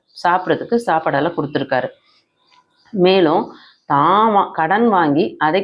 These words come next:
குப்புசாமிக்கு கொடுப்பார். வீரப்பன் வந்து குப்புசாமிக்கு உடல்நிலை சரியில்லை, வருமானத்துக்கு அவருக்கு வருமானம் இல்லை, வாழறதுக்கான வழி இல்லைன்ற நிலையில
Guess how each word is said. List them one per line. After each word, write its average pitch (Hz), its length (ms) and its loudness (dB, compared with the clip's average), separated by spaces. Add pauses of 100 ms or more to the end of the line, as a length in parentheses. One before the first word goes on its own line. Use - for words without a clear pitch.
குப்புசாமிக்கு 185 800 -2
கொடுப்பார். 143 440 -2 (540)
வீரப்பன் 208 520 2
வந்து 143 280 0 (720)
குப்புசாமிக்கு 196 760 0 (240)
உடல்நிலை 190 480 2
சரியில்லை, 160 560 2 (280)
வருமானத்துக்கு 185 680 0 (160)
அவருக்கு 151 380 -2
வருமானம் 160 500 0
இல்லை, 147 340 2 (760)
வாழறதுக்கான 165 800 0
வழி 160 300 0
இல்லைன்ற 156 460 -2 (120)
நிலையில 147 440 0